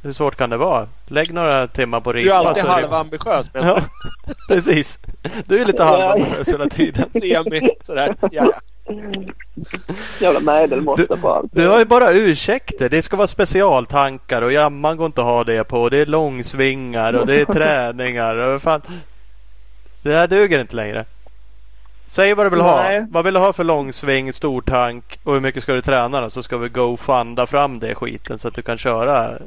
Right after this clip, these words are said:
Speaker 1: något av de där racerna.
Speaker 3: <laughs> Nej, jag vet egentligen inte vad man behöver göra. De kanske inte gör så mycket som man tror.
Speaker 1: Nej.
Speaker 3: Förr vet jag att de höll på lite, men, eh, jag tror inte de gör.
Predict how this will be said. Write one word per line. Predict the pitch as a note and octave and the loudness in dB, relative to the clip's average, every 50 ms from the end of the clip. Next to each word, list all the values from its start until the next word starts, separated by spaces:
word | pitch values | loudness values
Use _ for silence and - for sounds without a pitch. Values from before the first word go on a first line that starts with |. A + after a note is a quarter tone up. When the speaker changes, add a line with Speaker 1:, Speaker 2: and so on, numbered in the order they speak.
| - - - | -16 -16 -14
Speaker 1:
något | C#3+ B2 A#2+ A2+ - - | -10 -8 -8 -8 -8 -8
av | - A2 | -8 -8
de | A2 A2 | -6 -6
där | - A#2 A#2+ - | -4 -2 2 2
racerna. | B3+ - - - A3+ - - - G#3 - - - - | 0 2 2 0 0 0 0 0 -2 -2 -2 -4 0
Speaker 3:
<laughs> | A3+ C4 B3+ G#3+ G#3+ G#3+ G#3+ G#3+ G#3 G3 F3 D#3+ - - - - - - | 2 2 4 4 4 2 2 0 0 -2 -6 -8 -10 -14 -16 -16 -12 -10
Nej, | - - D3+ C#3 | -6 -2 0 2
jag | B2+ D3+ F#3 | 4 4 4
vet | G3 - - - - - | 4 4 2 2 2 2
egentligen | A3 F3 - F3 E3 F3 | 2 2 2 2 0 2
inte | E3 D3 | 0 0
vad | C3+ B2+ C3 | -2 -4 -4
man | C#3+ C#3+ D3 | -4 -2 0
behöver | D3+ D#3 D#3 D3+ - | 2 2 2 2 2
göra. | D3+ D3+ D#3 - - - D3+ | 2 2 2 2 0 0 2
De | D#3+ D#3+ D#3+ | 2 2 2
kanske | - - G3 C#4 | 0 0 2 2
inte | G4 - - | 2 4 4
gör | E3+ D#3 C#3+ C#3+ | 4 4 4 2
så | - G3 | 0 0
mycket | G3 G#3 G3 F3 - | 0 2 2 0 -2
som | E3+ E3 | -2 0
man | D#3+ E3 E3 | 0 -2 -2
tror. | - F#3 E3 D3+ D#3 G3+ G#3+ - - - | 0 0 0 0 0 -2 -6 -12 -14 -12
Speaker 1:
Nej. | A#2 A2 G#2 G#2+ | -12 -8 -2 2
Speaker 3:
Förr | G3 - C3+ D#3 G3 A#3+ | 2 4 4 6 6 6
vet | G#3+ E3+ | 6 4
jag | E3+ D#3 | 4 2
att | |
de | - D#3+ D#3 E3+ | 2 2 2 2
höll | D#3+ D#3+ D3+ | 2 0 2
på | - F3+ D#3 C3 C3+ | 2 2 2 2 2
lite, | D3 D#3+ E3+ D#3+ - E3 | 2 0 0 0 -2 -4
men, | D#3 D3+ D3+ D3+ D3+ D3+ D3 C#3+ | -4 -2 -2 -4 -4 -4 -4 -6
eh, | C#3 C#3 C#3 D3 - - - - - | -4 -4 -4 -6 -6 -8 -12 -10 -8
jag | - - - | -8 -6 -6
tror | - - | -6 -8
inte | - - - | -6 -4 -4
de | - F#2 - | -4 -4 -4
gör. | - - | -4 -8